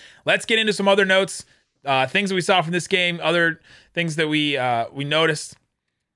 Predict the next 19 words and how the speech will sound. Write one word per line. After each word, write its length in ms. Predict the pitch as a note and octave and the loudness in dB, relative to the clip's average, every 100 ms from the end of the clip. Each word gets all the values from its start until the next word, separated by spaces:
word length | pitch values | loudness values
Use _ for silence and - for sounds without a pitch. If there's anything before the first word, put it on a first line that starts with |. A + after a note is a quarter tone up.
| _ | _
about 320 | B2 C#3 C#3+ | -4 0 0
this 160 | C#3+ C#3 | -2 -4
<laughs> 0 | |
Mavericks 400 | D3+ C3 D#3 A#2 | -2 0 -2 -2
team. 400 | - D#3 C#3+ D3 | -2 0 -2 -8
Spen-, 280 | - F#3 F3+ D#3+ | -4 -2 -2 0
uh, 200 | D3+ C#3 | 0 2
Frank 220 | F#3+ A3 | 2 2
Ntilikina, 540 | G#3 F#3+ G#3+ D3+ G2 - | 0 2 2 0 -2 -4
I 80 | C#3 | -2
thought, 180 | F#3 E3 | 2 4
had 120 | E3 | 4
a 40 | |
really 280 | D3+ D#3 E3 | 2 0 0
good 200 | D#3+ D#3 | 0 0
end 180 | C#3+ D3 | 0 0
of 60 | C#3+ | 0
this 140 | C3+ | -2
game. 360 | D#3 D3 D3 | -2 -4 -6